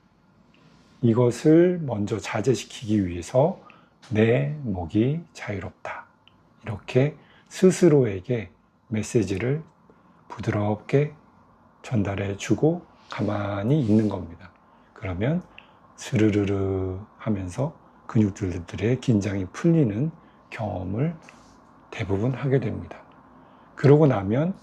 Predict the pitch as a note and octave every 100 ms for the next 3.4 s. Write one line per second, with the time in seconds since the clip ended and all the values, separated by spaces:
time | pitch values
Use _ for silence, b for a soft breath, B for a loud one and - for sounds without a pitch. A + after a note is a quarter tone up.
0 | b b b _ A2+ A2+ D3 D3 - D#3
1 | C3+ D3+ D3 - D3 C#3+ A#2 G2+ G2 -
2 | - A2+ - C3+ A2 - A#2 G2+ G2 C3
3 | C#3 A2+ G2+ D#3+